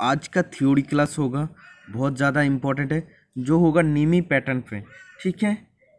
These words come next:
नीमी पैटर्न पे हम पढ़ाएंगे। तो देख लेते हैं आज का क्लास, और वीडियो अगर अच्छा लगे तो चैनल को ज़रूर सब्सक्राइब करना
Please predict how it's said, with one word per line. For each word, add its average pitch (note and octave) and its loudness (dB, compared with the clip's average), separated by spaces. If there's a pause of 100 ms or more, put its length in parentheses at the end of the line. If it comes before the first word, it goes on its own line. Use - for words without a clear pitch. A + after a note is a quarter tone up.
नीमी D#3 2
पैटर्न D3 2
पे D3 0
हम D#3 2
पढ़ाएंगे। A2 -4 (440)
तो D#3 0
देख D#3+ 2
लेते D#3 2
हैं F3 2
आज B2+ 0
का - -8
क्लास, A2 -6 (440)
और C#3 -2
वीडियो E3+ 4
अगर F3+ 2
अच्छा D#3+ -2
लगे D#3+ 2
तो D#3+ -2
चैनल D3+ -2
को D3 -6
ज़रूर C#3 -2
सब्सक्राइब C#3 -6
करना C#3 -6